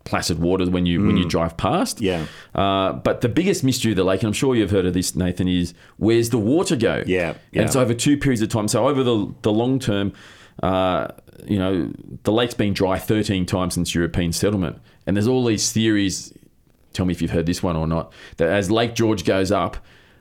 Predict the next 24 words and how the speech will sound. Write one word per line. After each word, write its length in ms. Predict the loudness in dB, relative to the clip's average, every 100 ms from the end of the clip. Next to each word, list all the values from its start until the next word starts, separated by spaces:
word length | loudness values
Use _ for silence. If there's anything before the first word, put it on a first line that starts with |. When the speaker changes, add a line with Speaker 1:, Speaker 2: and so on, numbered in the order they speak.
| -6
Speaker 1:
uh, 500 | -2 0 2 2 0 0
another 300 | 0 2 2
lake, 480 | 2 0 -4 -8 -4
uh, 340 | 0 0 0
in 180 | 0 0
New 140 | 0 2
Zealand 420 | 2 2 2 0
or 100 | -2
Siberia 680 | -2 -2 0 2 4 4 2
or 80 | 2
somewhere 380 | 0 0 0 0
goes 320 | 0 0 0
down, 420 | 0 0 0 2
Speaker 2:
Yeah, 80 | 2
Speaker 1:
and 120 | 4
that, 80 | 2 2
Speaker 2:
okay. 40 | 2
Speaker 1:
that 80 | 2
they're 120 | 0
connected 520 | 2 2 2 0 0
Speaker 2:
Yeah, 80 | 2
Speaker 1:
by 60 | 2
Speaker 2:
right. 80 | 2
Speaker 1:
some 360 | 2 2 0